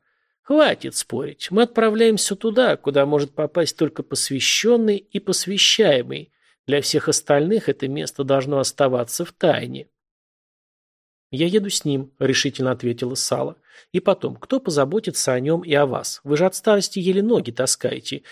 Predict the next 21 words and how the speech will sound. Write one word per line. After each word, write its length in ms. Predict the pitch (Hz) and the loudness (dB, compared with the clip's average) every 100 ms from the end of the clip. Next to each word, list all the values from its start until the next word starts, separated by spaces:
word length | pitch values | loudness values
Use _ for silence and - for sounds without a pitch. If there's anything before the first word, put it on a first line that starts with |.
| - - | -16 -4
Или, 140 | 139 | -4
по-вашему, 500 | 139 143 151 - 147 | 2 2 2 2 -2
боски 400 | 127 165 220 - | 0 -2 -2 -4
будут 280 | 185 165 120 | -4 -4 -4
сами 320 | - 143 180 | -2 0 0
распрягаться 680 | 196 - 170 165 160 - 120 | -2 -2 -2 -2 -4 -4 -4
и 20 | |
запрягаться 580 | 117 127 123 147 - - | -2 -2 0 -2 -2 -6
по 120 | 131 | -2
вашему 320 | 127 - 123 | -2 -2 -4
желанию?" 480 | 113 117 147 220 220 _ _ _ _ _ _ _ _ _ _ _ _ _ _ _ | -2 -2 0 -2 -8 _ _ _ _ _ _ _ _ _ _ _ _ _ _ _
"Она 200 | - 196 | -2 -2
права, 300 | 240 214 185 | 2 2 2
старейшая", 680 | - - 185 131 - 131 135 _ | -2 0 0 0 -4 -6 -14 _
неожиданно 460 | 147 131 127 127 127 | -2 0 0 -2 -8
вступила 440 | - 123 190 185 | -6 -4 -2 -2
в 60 | 143 | -2
разговор 440 | 123 131 123 135 | 0 0 2 2
одна 280 | 131 120 127 | 0 -2 -4
из 100 | - | -4
помнящих. 680 | - 135 135 - - - | -10 -12 -8 -6 -6 -8